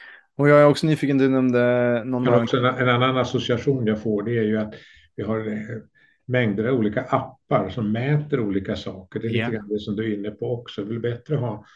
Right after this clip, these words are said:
Speaker 2: sig själv som en app. När man, man känner av om man är trött eller inte, ska inte behöva titta på en, på en app hur mycket jag har sovit. Som det ser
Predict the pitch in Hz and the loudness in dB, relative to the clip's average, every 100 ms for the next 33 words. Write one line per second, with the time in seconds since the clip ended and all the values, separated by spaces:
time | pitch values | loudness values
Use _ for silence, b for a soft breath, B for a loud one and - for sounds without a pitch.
0 | b b - 135 - 123 175 - 123 113 | b b -2 0 2 0 0 -2 -2 -2
1 | 110 92 - - _ _ _ 117 117 113 | -2 -6 -12 -20 _ _ _ -4 -2 -2
2 | 110 120 120 113 - 110 107 117 160 127 | -4 -6 -6 -4 -2 2 2 2 0 0
3 | 117 113 - 151 160 - 120 117 95 92 | 0 0 0 0 0 -2 0 0 -2 -8
4 | 110 127 107 110 110 107 107 - 107 110 | -8 -6 -6 -2 -2 -2 -4 -4 -6 -6
5 | 101 B B B B B - 107 127 151 | -8 B B B B B -2 0 0 -2
6 | - 135 120 123 104 104 - 101 95 104 | 2 2 2 2 2 2 2 0 2 -2
7 | 113 101 92 113 | -4 -8 -8 -6